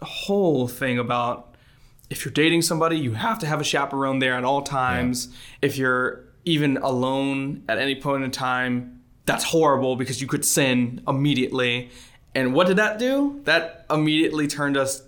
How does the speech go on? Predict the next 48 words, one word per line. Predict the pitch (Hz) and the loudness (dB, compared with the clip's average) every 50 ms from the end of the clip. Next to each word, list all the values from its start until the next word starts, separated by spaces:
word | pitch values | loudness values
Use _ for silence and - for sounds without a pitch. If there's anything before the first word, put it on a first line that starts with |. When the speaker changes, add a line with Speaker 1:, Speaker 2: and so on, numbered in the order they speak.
| - - | -14 -8
Speaker 1:
to | - 139 | -6 -6
the | 131 - - - | -6 -4 -2 2
opposite | 143 170 - 190 - - 139 123 | 2 2 2 2 0 -2 -2 -2
direction | 135 131 131 131 123 - - 135 131 123 | -2 -2 -2 -2 -4 -4 -2 -2 -2 -2
to | - 120 | -4 -4
do | 127 135 135 - - - - - | -4 -4 -4 -4 -6 -12 -4 0
everything | 170 170 160 160 160 160 160 160 151 147 139 | 2 2 4 2 0 0 -2 -2 -2 0 0
that | 139 131 131 101 | 2 2 2 0
Speaker 2:
Sure. | 87 82 80 78 - | -2 -2 -4 -6 -8
Speaker 1:
he | - 143 139 123 | -6 -6 -6 -6
said | - - - - 147 139 131 120 113 110 - - - | -6 -8 -4 0 2 2 2 0 -2 -6 -12 -8 -4
that | 143 143 131 113 113 - - | -2 -2 -2 -2 -6 -10 -12
we | - 135 131 | -8 -6 -4
were | 123 127 | -2 -2
gonna | 127 127 123 | -2 0 0
end | - - 143 | 0 0 -2
up | 135 | -2
Speaker 2:
Sure. | - 127 | -4 -6
Speaker 1:
doing. | 127 131 131 - - - - - - - - - - | -8 -10 -12 -16 -18 -20 -20 -20 -20 -20 -20 -10 -2
And | - 143 143 | 0 0 0
so | 143 - 139 135 135 131 127 127 127 127 127 127 127 127 131 127 - - - - _ _ _ _ _ | 2 2 2 2 4 4 2 2 0 0 0 -2 -2 -4 -6 -8 -12 -16 -20 -20 _ _ _ _ _
what | - 143 147 147 - | 0 2 2 2 2
ended | 156 160 156 156 | 0 2 2 2
up | 151 143 | 2 2
happening | 147 139 135 139 135 131 131 | 0 0 0 0 0 0 0
is | 127 120 110 110 | 0 -2 -2 -2
that | 135 131 139 - - 143 139 - | 0 2 2 0 0 -4 -8 -2
day | - 147 135 127 123 120 117 113 113 113 113 113 113 - - _ - _ - - - - - _ - | 0 0 2 2 2 0 0 -2 -2 -4 -6 -8 -12 -18 -20 _ -20 _ -20 -20 -20 -20 -10 _ 2
I | 143 143 143 | 2 4 4
was | 139 131 131 120 110 | 4 2 0 -2 -2
going | 117 139 139 143 143 147 | 0 0 0 2 0 0
to | 147 - 160 | 0 -2 -2
go | 147 151 147 143 143 143 143 143 143 143 143 147 147 143 - - - - - - - | 0 0 2 2 2 2 0 0 0 -2 -2 -4 -4 -6 -8 -14 -20 -20 -20 -20 -12
home, | - 147 139 127 123 120 120 117 | -6 -2 0 0 0 0 0 -2
but | 117 120 | -2 -4
it | 120 117 | -4 -6
was | - 139 | -8 -6
raining | 156 214 220 131 127 131 127 254 | -4 -2 -2 0 -2 -2 -2 -2
way | - - | -2 -2
too | - - - - | -4 -6 -10 -10
hard. | - - - 65 - - - - - _ _ - - _ - - - - - - - - - - | -8 -8 -8 -8 -8 -10 -16 -20 -20 _ _ -20 -20 _ -20 -20 -20 -20 -20 -20 -20 -20 -8 -4
And | 107 113 110 110 117 113 113 113 113 | -2 0 0 0 0 -2 -4 -6 -8
I | 127 | -10
called | 127 - - 127 131 143 139 | -10 -6 -4 -2 0 0 0
him. | 135 135 127 | 0 0 -2
I | 123 | -2
was | 123 113 - | -2 -4 -6
like, | 120 117 110 | -8 -10 -12